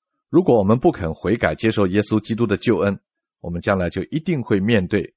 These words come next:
圣经所说的第三种的死亡，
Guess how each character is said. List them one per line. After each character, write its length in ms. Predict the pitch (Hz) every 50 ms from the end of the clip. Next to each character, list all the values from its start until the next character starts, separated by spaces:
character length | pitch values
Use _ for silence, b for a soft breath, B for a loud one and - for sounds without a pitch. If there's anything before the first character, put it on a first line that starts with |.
| _ _
圣 320 | - - - 160 120 101
经 220 | 87 - 113 110 107
所 180 | - 87 82
说 240 | - - - 110 107
的 160 | 95 90 - - _ _
第 120 | 131 113
三 540 | - - - - 175 175 165 160 160 160 151
种 260 | - - 85 78 80
的 160 | 82 90 87
死 280 | - - - - 90 87
亡， 280 | 82 82 85 107 120